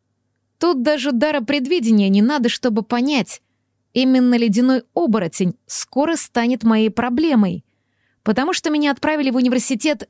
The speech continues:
не только преподавать. Я должна буду стать глазами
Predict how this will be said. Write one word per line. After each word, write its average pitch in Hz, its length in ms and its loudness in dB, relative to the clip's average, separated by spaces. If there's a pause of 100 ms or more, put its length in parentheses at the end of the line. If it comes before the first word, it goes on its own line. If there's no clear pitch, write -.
(100)
не 233 220 2
только 285 420 -4
преподавать. 277 840 -4 (680)
Я 214 200 0
должна 247 360 -2
буду 254 160 0
стать 247 340 -4
глазами 226 680 -2